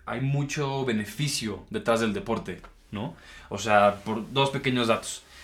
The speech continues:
Cuando uno hace ejercicio, el cerebro tiene más irrigación, ¿no? Entonces el cerebro, el cerebro, eh, recibe muchos nutrientes y es limpiado, ¿no? Por la sangre.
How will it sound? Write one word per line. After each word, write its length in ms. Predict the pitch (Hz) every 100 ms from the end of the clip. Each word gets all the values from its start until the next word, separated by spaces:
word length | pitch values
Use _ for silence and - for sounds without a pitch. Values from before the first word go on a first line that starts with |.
| -
Cuando 200 | 123 139
uno 100 | 180
hace 140 | 170 135
ejercicio, 600 | 117 113 147 143 180 180
el 80 | 131
cerebro 260 | 117 127
tiene 180 | 127 120
más 180 | 120 123
irrigación, 520 | 107 98 95 104 87 - - -
¿no? 260 | 98 139 - -
Entonces 360 | 107 123 123 120
el 120 | 110
cerebro, 600 | 117 120 123 135 147 -
el 80 | 107
cerebro, 600 | - 123 143 123 135 - - - - - -
eh, 160 | 113
recibe 320 | 107 113 127 127
muchos 300 | 135 131 131
nutrientes 580 | 123 127 135 127 127 120
y 40 |
es 60 | 113
limpiado, 420 | 107 101 104 -
¿no? 180 | - 90
Por 100 | 107
la 100 | 98
sangre. 260 | - 85